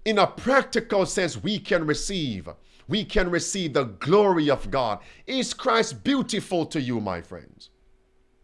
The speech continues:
Look with me. Let me show you what Christ's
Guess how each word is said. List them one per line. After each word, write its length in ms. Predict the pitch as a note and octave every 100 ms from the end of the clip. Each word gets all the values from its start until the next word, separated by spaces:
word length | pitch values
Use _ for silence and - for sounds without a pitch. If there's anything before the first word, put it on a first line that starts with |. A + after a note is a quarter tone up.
| - - - -
Look 240 | F#3 -
with 200 | G3 -
me. 280 | E3 A#2+ C#2+ _ _ - -
Let 180 | - A3+
me 80 | G#3
show 260 | - A3 F#3
you 100 | E3
what 300 | D#3 C#3+ -
Christ's 840 | - E3+ D3 A2 - - -